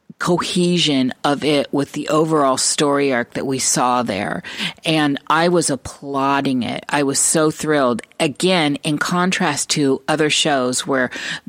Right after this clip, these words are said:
it was definitely virtue signaling the hell out of it,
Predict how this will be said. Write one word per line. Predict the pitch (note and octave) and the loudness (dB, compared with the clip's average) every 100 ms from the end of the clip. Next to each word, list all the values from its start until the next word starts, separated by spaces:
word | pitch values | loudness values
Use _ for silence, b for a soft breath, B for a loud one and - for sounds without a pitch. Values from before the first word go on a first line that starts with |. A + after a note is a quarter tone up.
| - | -6
it | - E3 | -2 0
was | D3 C3+ | 0 0
definitely | D#3+ D3 - D#3+ D#3 - D3+ D3 D3 - | 0 0 0 -2 -2 -2 -2 0 -2 -6
virtue | B2+ D3 D#3 - | 0 2 4 2
signaling | D#3 - D3+ C3+ C3+ C3 C3+ | 2 2 0 0 0 0 0
the | C3 | -2
hell | B2+ F#3 F3+ C#3 - | -2 0 0 -2 -4
out | C3+ B2 | -2 -2
of | A#2+ A2+ | -2 -6
it, | A#2 | -10